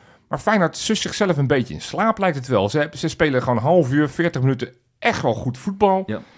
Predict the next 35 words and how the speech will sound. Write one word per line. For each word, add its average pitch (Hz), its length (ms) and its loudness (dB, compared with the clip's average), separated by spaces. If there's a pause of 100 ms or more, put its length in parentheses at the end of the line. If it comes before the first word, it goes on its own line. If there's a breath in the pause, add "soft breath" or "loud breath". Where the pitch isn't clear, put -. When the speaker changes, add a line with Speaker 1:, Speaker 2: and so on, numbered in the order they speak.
(180 loud breath)
Speaker 1:
En 190 180 -6
ze 139 120 -4
staan 135 300 0
één 101 160 -4
nul 110 100 0
voor, 190 280 4
ze 156 60 2
staan 113 160 0
twee 190 220 0
nul 185 140 2
voor. 139 300 0
En 143 180 -8
dan, 147 140 -4 (100)
dan 139 200 -2
lijkt 190 300 2
er 196 80 0
gewoon, 151 320 -2 (120)
eh, 123 140 -4 (400)
wel 110 140 0
vaker 180 440 4
dan 107 140 2
eens, 143 400 0 (480 soft breath)
dat 185 180 -2
je - 60 0
het - 80 -2
gevoel 143 280 4
hebt 127 160 4
van 127 160 0
dat, 135 240 -4
dat 151 160 -2
ze 151 120 -4
zoiets 131 240 0
hebben 127 180 0
van, 156 100 -4
nou, 185 180 2